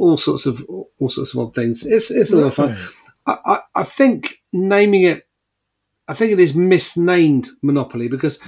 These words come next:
Speaker 1: when you play Monopoly, the board game, what you experience is that, um, someone, because of a little bit of a, a luck at the beginning of the game, will be slightly ahead of you, and you'll watch them get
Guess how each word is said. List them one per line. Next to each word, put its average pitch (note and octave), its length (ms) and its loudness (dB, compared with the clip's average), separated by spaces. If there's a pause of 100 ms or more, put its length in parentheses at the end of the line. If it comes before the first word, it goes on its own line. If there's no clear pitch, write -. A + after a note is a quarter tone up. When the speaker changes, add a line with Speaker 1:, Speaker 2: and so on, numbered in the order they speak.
(220)
Speaker 1:
when A3+ 220 2
you A#3 80 -2
play F3 360 -2
Monopoly, D3 600 -4
the B2+ 100 -8
board E3+ 280 0
game, B2 360 -8 (380)
what G3+ 240 -2
you D#3+ 160 -2
experience D#3+ 960 -6
is C#3 280 -4
that, C#3 300 -8
um, C#3 300 -8 (180)
someone, E3+ 640 0 (520)
because G3+ 340 0
of D#3 100 -4
a D#3+ 180 -4
little F3 300 -2
bit D#3 160 0
of D#3 220 -2 (100)
a, D#3+ 160 -6 (960)
a D3 60 0
luck D#3 340 0
at D3 80 -6
the C#3 80 -4
beginning C3+ 360 2
of B2+ 100 -2
the C3+ 60 -4
game, C#3 480 -2 (720)
will C#3+ 240 -2 (140)
be D3 140 2
slightly G#3+ 380 0
ahead F3+ 180 0
of D3 80 0
you, A#2+ 240 -2
and D3 120 0
you'll E3+ 200 4
watch - 260 -4
them D3+ 140 2
get D3 180 0